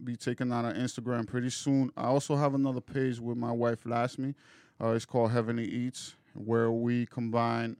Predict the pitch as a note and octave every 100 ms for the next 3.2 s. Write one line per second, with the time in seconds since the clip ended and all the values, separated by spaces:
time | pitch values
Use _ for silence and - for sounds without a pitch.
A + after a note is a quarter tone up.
0 | _ _ _ - A#2 A#2+ A#2 A2+ - B2
1 | A#2+ A#2+ A#2 - A2+ B2 B2 A#2 G#2+ -
2 | C3 B2+ B2 B2 - A#2 A#2+ A#2+ A#2 A#2
3 | A#2